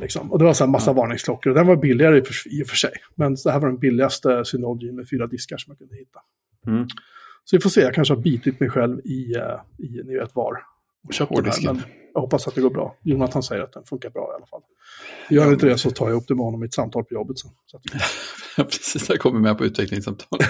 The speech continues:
Speaker 1: <laughs> Ja, jag har inte utvecklingssamtal. Jag, jag har inte
Speaker 2: Nej,
Speaker 1: hans,
Speaker 2: nej.
Speaker 1: hans, jag har inte personalansvar, men jag har ju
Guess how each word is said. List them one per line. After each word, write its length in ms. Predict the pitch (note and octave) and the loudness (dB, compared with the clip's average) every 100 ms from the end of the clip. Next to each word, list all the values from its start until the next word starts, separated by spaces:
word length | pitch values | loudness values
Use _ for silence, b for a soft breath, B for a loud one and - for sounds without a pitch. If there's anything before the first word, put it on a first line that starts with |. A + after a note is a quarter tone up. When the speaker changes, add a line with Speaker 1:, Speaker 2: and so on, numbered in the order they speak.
| - | -2
Speaker 1:
<laughs> 260 | - - - | -10 -10 -2
Ja, 200 | - D3 | 2 6
jag 120 | D#3 | 6
har 160 | E3 D3+ | 8 6
inte 160 | D3 | 4
utvecklingssamtal. 600 | C3 C#3 C#3 B2 A2+ C3 | 2 2 2 0 2 2
Jag, 240 | C3 C#3 C#3 | 4 2 2
jag 60 | |
har 100 | C3+ | 2
inte 180 | C3+ C3 | 0 0
Speaker 2:
Nej, 60 | B2+ | -2
Speaker 1:
hans, 100 | B2+ - - | -2 -6 -8
Speaker 2:
nej. 60 | - | -12
Speaker 1:
hans, 240 | B2 - | -10 -8
jag 80 | - | -2
har 60 | C#3 | -2
inte 120 | B2+ | -2
personalansvar, 640 | A#2+ - A#2 G#2+ - A#2+ | -4 -2 -2 -4 -6 -6
men 120 | A#2+ | -4
jag 80 | C3 | -4
har 120 | C3+ | -2
ju 140 | C3 | -4